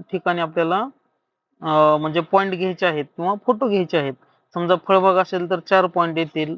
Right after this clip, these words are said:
शेततळ असेल तर दोन पॉइंट येतील, विहीर असेल तर दोन पॉइंट येतील, अशा पद्धतीने पॉइंट हायलाइट होतात त्याच्यामध्ये. आपण, अं,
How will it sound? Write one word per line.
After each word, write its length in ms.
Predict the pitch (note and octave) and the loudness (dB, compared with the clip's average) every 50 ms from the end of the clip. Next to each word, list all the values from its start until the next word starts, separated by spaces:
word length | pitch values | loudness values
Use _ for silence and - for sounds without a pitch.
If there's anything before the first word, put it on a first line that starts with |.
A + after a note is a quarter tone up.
| - | -10
शेततळ 340 | - - E3 D3+ - E3+ D#3+ | -8 -8 -8 -4 -2 0 2
असेल 340 | D#3 D3+ - - D#3 D3+ - | 2 0 -2 -6 -8 -4 -2
तर 100 | E3 D#3+ | -2 -2
दोन 280 | D#3 D#3 D#3+ E3 D#3+ | -2 -2 -2 -4 -4
पॉइंट 280 | D3+ - D#3 D3+ D3 C#3 | -4 -4 -4 -4 -4 -6
येतील, 340 | C#3+ C3+ - C#3+ C#3+ D3 D#3 _ _ _ _ _ _ - | -8 -8 -6 -8 -8 -8 -8 _ _ _ _ _ _ -4
विहीर 220 | C#3+ D#3+ E3+ E3 | 0 2 4 4
असेल 340 | E3 D#3 - - E3 D#3 D3 | 4 2 0 -2 -6 -4 -2
तर 60 | D#3+ | -2
दोन 280 | D#3 D#3 D#3 D#3+ D#3 D3 | -2 -2 -2 -2 -4 -4
पॉइंट 300 | - D3+ D3+ D3+ C#3 C#3 | -2 -4 -4 -2 -4 -6
येतील, 240 | C3 - D#3 D#3+ | -6 -6 -6 -8
अशा 240 | - D#3 D3+ - E3+ | -6 -6 -6 -6 -8
पद्धतीने 480 | D3+ D#3 E3 D#3+ D#3 D#3 D3 E3 E3 F3 | -6 -4 -4 -4 -4 -6 -8 -8 -12 -10
पॉइंट 360 | F3 - F3 E3+ F3 F3 - - _ _ _ _ _ _ _ - | -6 -2 -2 -2 -2 -4 -8 -14 _ _ _ _ _ _ _ -4
हायलाइट 400 | - G3 G3 G3 G#3 G#3 G3+ E3 | 0 0 2 4 4 2 2 0
होतात 240 | E3 F3 D#3 - E3 | -2 -6 -2 -2 -2
त्याच्यामध्ये. 580 | C#3+ D#3 D3 C#3 D3+ D3 D3 C#3+ C#3 C#3 D#3+ G#3+ C4+ - _ _ _ - - _ _ _ _ _ - | -2 -2 -6 -4 -4 -6 -6 -6 -8 -8 -8 -10 -12 -14 _ _ _ -20 -20 _ _ _ _ _ -6
आपण, 360 | - D3+ - F3 F3+ F#3 F#3+ | -6 -4 -2 -2 -2 -2 0
अं, 280 | G3+ F#3+ F#3 F#3 F#3 | 0 2 4 4 4